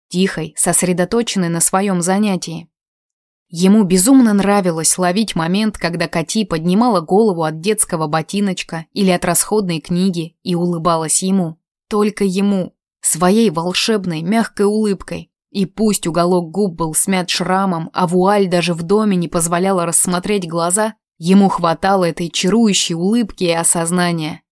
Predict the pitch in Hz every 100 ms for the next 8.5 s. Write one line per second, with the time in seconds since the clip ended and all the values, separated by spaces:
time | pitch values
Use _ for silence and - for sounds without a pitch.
0 | - 165 175 170 170 165 160 185 - -
1 | _ _ _ _ _ - 160 190 - 277
2 | 247 - 196 165 175 185 233 - 175 -
3 | 175 156 175 185 240 185 - 165 185 220
4 | 180 156 151 151 165 185 196 208 185 175
5 | 170 - 170 214 214 165 220 233 202 -
6 | 214 180 247 233 208 160 - - 170 -
7 | 190 214 - 165 160 160 165 170 160 175
8 | 165 165 165 160